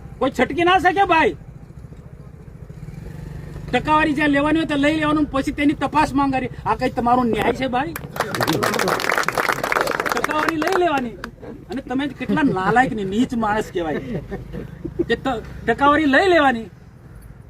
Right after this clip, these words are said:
બિલ્ડરો ને કોન્ટ્રાક્ટરો ને અધિકારીને દબાવીને પૈસા લઈ લેવાનું, પાછી તપાસ માંગવાની. તમે જ સાવકાર,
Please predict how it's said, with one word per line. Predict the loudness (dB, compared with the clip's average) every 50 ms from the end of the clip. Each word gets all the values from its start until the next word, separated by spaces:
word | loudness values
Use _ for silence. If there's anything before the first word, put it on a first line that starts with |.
| -20 -12 -6
બિલ્ડરો | -2 0 2 4 4 4 6 4 4 4
ને | 2 0 -2 -2
કોન્ટ્રાક્ટરો | -2 -2 -2 0 2 2 0 0 2 0 0 0 0 0
ને | 0 0
અધિકારીને | 0 0 0 0 -2 -2 -2 -2 -2 0 0 0 0 0
દબાવીને | 0 2 4 6 6 6 6 4 2 0 -2 -6 -10 -14 -20 -20 -20 -20 -20 -20 -16 -6 -2
પૈસા | -2 0 2 2 2
લઈ | 2 2
લેવાનું, | 2 0 -2 -2 0
પાછી | -2 -2 -2 -4 -6
તપાસ | -4 2 4 4 4 4
માંગવાની. | 4 0 -2 -2 -2 -6 -8 -8 -12 -14 -14 -8
તમે | -4 -2 0 0
જ | 2
સાવકાર, | 4 4 4 4 6 4 4 2 2